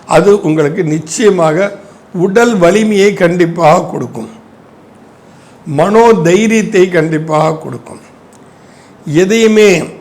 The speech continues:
ஃபேஸ் பண்ணதுக்கு உண்டான சவாலை சமாளிக்கக்கூடிய ஒரு தன்மையை உங்களுக்கு கண்டிப்பாக கொடுக்கும். அதே சமயத்துல இந்த எட்டாம் இடம்னு நம்ம சொல்லியிருக்கோம். எட்டாம் இடம் வந்து மறைபொருள் உணர்தல், நம்ம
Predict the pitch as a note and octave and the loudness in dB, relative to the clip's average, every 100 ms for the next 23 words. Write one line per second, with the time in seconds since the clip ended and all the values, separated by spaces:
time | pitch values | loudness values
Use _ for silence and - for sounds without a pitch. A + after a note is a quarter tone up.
0 | - - - A3 A3+ - - F3+ F3 E3 | -20 -20 -8 2 2 2 0 0 2 0
1 | E3 D#3 D3+ C#3+ B2+ - - - - F3+ | -2 0 0 0 -6 -12 -20 -20 -10 0
2 | E3+ G#3+ G#3+ F3 F#3 F#3 G#3+ F#3 F#3+ E3+ | 2 4 2 0 -4 -4 -2 -2 -4 -4
3 | E3 E3 C#3+ D#3+ D#3 E3+ G3+ - - - | -4 -4 -6 -8 -8 -6 -8 -10 -20 -20
4 | - D#3+ D3 C#3 C#3+ C#3+ C#3+ C#3 B2+ B2 | -14 -6 -4 -4 -6 -6 -6 -8 -12 -12
5 | - A2 G#2 - - - - - - - | -14 -20 -20 -20 -20 -20 -20 -20 -20 -20
6 | - - - - G3 A3 F#3+ F#3+ G3 G3 | -20 -20 -18 -4 2 4 4 0 0 0
7 | F#3 F#3 E3 G#3 G3+ F3+ F#3 F3 D#3+ F3 | 0 -2 -2 2 4 4 0 0 -4 -4
8 | D#3+ C#3 C3+ - F#3 A3 G3+ F#3+ F3+ A#3 | -6 -6 -10 -8 -6 0 0 0 0 0
9 | F3+ F3+ G3+ F#3 F3+ E3 E3+ E3+ F#3+ E3 | 2 2 2 0 0 0 -2 -4 -4 -4